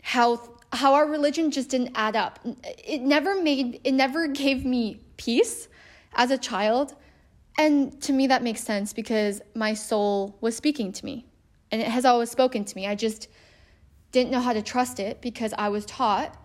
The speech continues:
to listen to these external authority figures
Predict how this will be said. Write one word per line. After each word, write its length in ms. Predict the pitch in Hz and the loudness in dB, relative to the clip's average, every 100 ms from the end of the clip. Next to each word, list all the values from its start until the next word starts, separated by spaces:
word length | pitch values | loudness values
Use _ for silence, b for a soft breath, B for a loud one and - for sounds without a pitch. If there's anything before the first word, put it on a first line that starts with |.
| b b b | b b b
to 160 | - 262 | -6 -2
listen 420 | 240 247 262 233 | 0 0 0 -4
to 140 | 233 233 | -4 -4
these 200 | 214 208 - | -4 -4 -2
external 720 | 240 - - 262 233 208 202 | -4 -6 -6 -4 0 0 0
authority 500 | 233 233 240 247 233 | -4 0 2 2 0
figures 560 | 233 202 185 202 202 | -4 -6 -4 -4 -6